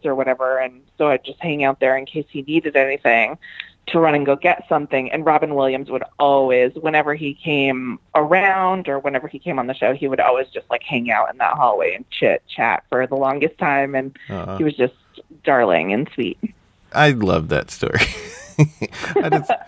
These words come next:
Speaker 1: <laughs>
Speaker 2: you know, how can you not love Robin Williams? Um,
Speaker 1: <laughs>
Speaker 2: so when you were there for,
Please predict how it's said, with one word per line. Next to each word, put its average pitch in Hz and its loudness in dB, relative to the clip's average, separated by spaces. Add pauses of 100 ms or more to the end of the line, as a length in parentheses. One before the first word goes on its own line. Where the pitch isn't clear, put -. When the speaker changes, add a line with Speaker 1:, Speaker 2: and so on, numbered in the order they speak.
Speaker 1:
<laughs> - -18
Speaker 2:
you 185 2
know, 110 2
how 139 2
can 123 -2
you 101 2
not 87 -2
love - -4
Robin 50 -4
Williams? - -10 (500)
Um, 98 0
Speaker 1:
<laughs> - -12
Speaker 2:
so 170 -2
when 160 2
you 165 2
were 151 2
there 165 0
for, 131 0